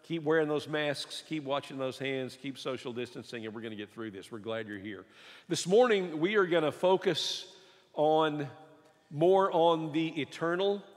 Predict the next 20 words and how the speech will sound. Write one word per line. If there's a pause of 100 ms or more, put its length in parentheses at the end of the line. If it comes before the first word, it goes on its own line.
(260)
than
on
the
temporary, (760)
more
on
the
ultimate (1080)
than
the
urgent,
more (440)
on
the
heavenly (1080)
than
the
terrestrial,
more
on